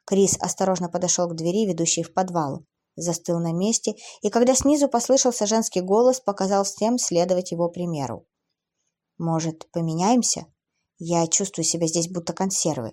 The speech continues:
Эта стерва такая тощая!» В её голосе слышалось явное отвращение. «Заткнись!» рявкнул какой-то мужчина. «Что есть, то и носи. Мне вон вообще обвисший весь достался. Ничего, терплю, нам ненадолго».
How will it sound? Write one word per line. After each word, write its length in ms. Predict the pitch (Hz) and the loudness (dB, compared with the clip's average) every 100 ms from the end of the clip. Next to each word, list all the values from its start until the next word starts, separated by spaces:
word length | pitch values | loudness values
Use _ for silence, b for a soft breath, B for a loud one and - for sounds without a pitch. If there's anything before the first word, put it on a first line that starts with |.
| - - | -12 -12
Эта 200 | 160 175 | -2 -2
стерва 360 | - 202 175 | 2 2 2
такая 280 | 170 165 165 | 0 -2 -2
тощая!» 720 | 160 170 202 254 - 151 - b _ _ - | -2 0 2 4 2 0 -4 b _ _ -8
В 60 | |
её 180 | 165 160 | -2 -2
голосе 400 | 165 190 220 202 | 0 -2 -2 -6
слышалось 520 | - 180 - 185 - | -4 -2 0 -2 -2
явное 300 | 160 165 165 | -2 -2 -4
отвращение. 720 | 160 170 170 - 156 147 156 - _ _ _ _ _ _ _ _ | -8 -6 -4 -4 -4 -8 -16 -20 _ _ _ _ _ _ _ _
«Заткнись!» 760 | - 185 - 214 202 156 - - _ _ | -2 -2 2 4 4 4 0 -2 _ _
рявкнул 440 | 170 165 160 - 160 | -2 0 -2 -8 -6
какой-то 360 | 160 165 160 | -4 -2 -2
мужчина. 540 | 160 160 - 147 135 - _ _ _ _ _ _ | -4 -2 -4 -4 -10 -12 _ _ _ _ _ _
«Что 220 | - 185 | 0 4
есть, 320 | 196 214 - | 6 4 4
то 80 | 196 | 4
и 60 | |
носи. 460 | 196 196 - 170 - | 6 4 2 0 -4
Мне 200 | - 180 | -2 2
вон 160 | 185 180 | 2 4
вообще 320 | 190 - 233 | 2 2 4
обвисший 460 | 196 185 196 - 180 | 4 4 4 4 2
весь 180 | 170 165 | 2 2
достался. 540 | 170 - 160 156 160 | 0 2 0 0 -4
Ничего, 220 | 160 233 | 0 2
терплю, 520 | 233 175 - 233 247 B B | 4 0 4 4 4 B B
нам 200 | 160 175 | -2 2
ненадолго». 720 | 196 226 214 190 165 147 - | 4 4 6 4 4 0 -4